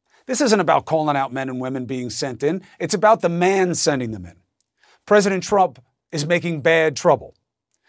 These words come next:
He says the federal forces are protecting federal property from violent anarchists.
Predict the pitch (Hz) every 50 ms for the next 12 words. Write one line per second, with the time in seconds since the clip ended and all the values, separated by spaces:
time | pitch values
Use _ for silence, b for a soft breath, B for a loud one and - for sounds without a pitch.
0 | b b b 196 196 175 - 208 196 180 139 170 - - 196 185 185 175 156 -
1 | - 190 196 - - 165 139 135 - 147 135 - 180 180 175 - 170 147 135 -
2 | - 165 160 156 143 127 - 165 151 139 - 147 135 120 - 147 131 139 143 143
3 | 143 139 139 131 131 147 156 139 117 - - - - - - -